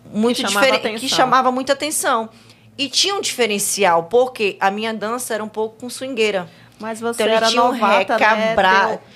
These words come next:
Speaker 1: tinha requebrado mais. Gente, e outra coisa, eu entrei na banda, eu tinha que garantir meu emprego, então eu tinha que mostrar o meu trabalho, eu tinha que dançar. Então, quando eu cheguei lá, eu dançava.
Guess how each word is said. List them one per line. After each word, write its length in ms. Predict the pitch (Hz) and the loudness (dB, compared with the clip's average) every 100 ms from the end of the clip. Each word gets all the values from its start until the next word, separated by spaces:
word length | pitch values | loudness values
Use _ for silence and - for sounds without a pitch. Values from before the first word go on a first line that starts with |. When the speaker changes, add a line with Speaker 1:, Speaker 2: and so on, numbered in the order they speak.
| _ | _
Speaker 1:
tinha 280 | - - 330 | -6 -4 -2
requebrado 400 | 311 240 208 196 | -2 0 2 2
mais. 140 | 190 180 - | 0 -6 -12
Gente, 320 | - 349 349 - | -6 -4 -4 -4
e 160 | 240 | 0
outra 220 | 262 277 269 | 0 0 -2
coisa, 220 | 214 214 | 0 0
eu 80 | 233 | -2
entrei 240 | 247 240 | 0 2
na 120 | 214 | 2
banda, 520 | 196 208 277 254 202 - | 2 0 0 0 -2 0
eu 200 | 214 220 | 0 0
tinha 380 | - - 240 262 | -2 0 0 -2
que 80 | 277 | 0
garantir 400 | 254 262 262 254 | 0 0 -4 -6
meu 100 | 285 | -6
emprego, 260 | 277 226 208 | 0 0 0
então 140 | 214 | -4
eu 40 | 208 | -4
tinha 220 | 226 208 | -4 -6
que 80 | 220 | -6
mostrar 320 | 233 233 214 | -6 -4 -4
o 40 | |
meu 100 | 226 | -4
trabalho, 300 | 240 214 190 | -2 0 0
eu 20 | 170 | -2
tinha 260 | - 190 | -6 -8
que 160 | 196 208 | -10 -10
dançar. 800 | 185 254 349 - - - 135 135 - - - | -2 -2 -2 -6 -2 0 0 -2 -14 -18 -12
Então, 240 | 220 220 | 0 0
quando 200 | 208 233 | 2 2
eu 60 | 247 | 2
cheguei 240 | 247 196 202 | 0 0 2
lá, 180 | 214 - | 0 -2
eu 120 | 180 | -8
dançava. 960 | 160 185 294 - - - - 151 147 | -2 0 0 -2 -4 -2 -2 -4 -10